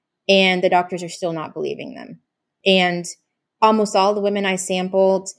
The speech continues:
were drug tested. So that's why I'm saying I see a pattern in that. And it's affecting women's mental health differently depending upon their, their age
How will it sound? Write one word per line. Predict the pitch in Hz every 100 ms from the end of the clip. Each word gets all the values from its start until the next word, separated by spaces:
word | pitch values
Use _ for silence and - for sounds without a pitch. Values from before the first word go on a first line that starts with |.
| _ -
were | 185 180
drug | 175 165
tested. | 180 165 - 180 -
So | - - 160 156 156 -
that's | 170 165 175
why | 165
I'm | 160
saying | 160 156 160
I |
see | 160 160 170
a |
pattern | 165 151 165 160 165 - _
in | 175 170
that. | 170 170 - _ _ -
And | 196
it's | 196 196 196
affecting | 180 - 214 220 226 214 202 - _ _ _ _ _ _ _
women's | - 185 190 185 180 - - -
mental | 254 180 190 185 185 170
health | - 165 160 - -
differently | 165 165 180 156 156 156 151 151 _ _ _ _ -
depending | 160 - 175 170 165
upon | 160 160 - 160 156 156 160 160 _ -
their, | 160 156 151 151 -
their | 151 -
age | 170 196 202 - -